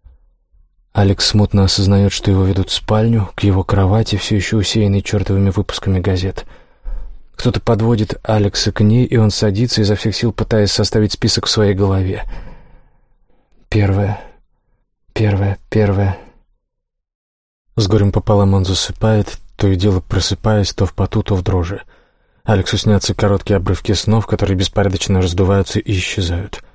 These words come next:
Ему снится, что он на войне, лежит в грязной траншее, а из его нагрудного кармана торчит любовное письмо. Ему снится дом в округе Трэвис с закрытыми дверьми, в которые ему больше никогда не попасть.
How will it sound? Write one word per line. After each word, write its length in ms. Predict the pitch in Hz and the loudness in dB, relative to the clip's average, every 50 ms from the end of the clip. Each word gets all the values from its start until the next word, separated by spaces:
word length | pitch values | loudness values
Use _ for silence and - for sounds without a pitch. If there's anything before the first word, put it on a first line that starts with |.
| _ _ _ _ _ _ _ _ _ _ _ | _ _ _ _ _ _ _ _ _ _ _
Ему 220 | - 107 104 101 | 2 2 4 4
снится, 380 | - - 127 127 117 - - 104 | 2 2 0 0 0 0 -2 -2
что 200 | - - - 113 | -2 -2 -4 -2
он 280 | - - 110 101 101 | 0 2 2 4 4
на 100 | 98 98 | 4 4
войне, 420 | 92 98 98 95 95 95 98 107 110 | 4 4 4 4 4 4 2 2 4
лежит 340 | 104 104 98 95 104 98 92 | 4 2 2 2 0 0 -2
в 80 | 90 | -2
грязной 380 | 90 95 98 98 90 95 98 92 | 0 2 2 2 2 2 0 0
траншее, 640 | - 98 95 92 92 - - - 113 120 113 101 - - - - - _ _ _ _ | 2 2 2 2 0 0 -2 0 2 2 2 0 -2 -6 -14 -20 -20 _ _ _ _
а 120 | - 104 101 | 0 2 2
из 120 | 95 92 | 2 4
его 240 | 104 104 101 107 104 | 4 4 4 4 4
нагрудного 540 | 101 101 95 101 104 110 104 101 101 95 95 | 4 2 2 2 2 2 2 2 2 2 2
кармана 420 | - - 98 95 98 107 110 107 | 0 2 2 2 4 4 2 2
торчит 380 | - - 98 92 - - 107 - | 2 0 0 0 0 -2 -2 0
любовное 420 | 101 95 95 98 95 95 98 98 | 0 2 2 2 2 2 0 0
письмо. 460 | - - 98 - - 95 92 92 - - - - _ _ _ _ _ _ _ _ _ _ _ _ _ _ _ | -2 -4 -6 -6 -4 -4 -6 -6 -6 -10 -16 -20 _ _ _ _ _ _ _ _ _ _ _ _ _ _ _
Ему 180 | 110 110 110 101 | 2 2 2 2
снится 420 | - 131 127 117 - - 117 113 | 2 2 0 0 0 0 -2 0
дом 640 | 98 98 98 101 101 117 117 117 107 104 92 - - | 0 -2 -2 0 2 4 4 6 4 2 0 0 -2
в 200 | - 113 98 113 | 0 2 4 4
округе 420 | 123 113 - 110 110 98 104 110 104 | 2 4 4 2 2 4 2 2 2
Трэвис 500 | - - 113 113 107 101 92 98 92 - | 2 2 2 4 4 4 2 2 0 0
с 120 | - - | -2 0
закрытыми 680 | 101 98 104 - - 117 - - 107 101 98 92 92 - | 0 0 2 2 0 0 2 2 2 2 2 0 -2 -4
дверьми, 800 | - 110 110 110 104 107 110 113 107 113 127 139 135 113 104 101 - - | -6 -4 -2 0 2 4 4 4 4 4 4 4 2 2 0 -2 -6 -12
в 120 | - - - | -16 -10 -2
которые 520 | - 110 98 - - 120 120 120 117 113 | 0 0 0 2 2 2 4 4 4 4
ему 160 | 110 113 113 | 4 4 2
больше 360 | 107 104 117 117 110 - - 113 | 2 4 2 2 2 2 2 2
никогда 320 | 110 - 110 110 113 117 | 2 2 0 0 2 2
не 100 | 113 107 | 2 2
попасть. 500 | - 117 - - 104 92 - - - | 2 0 0 0 -2 -2 -2 -4 -8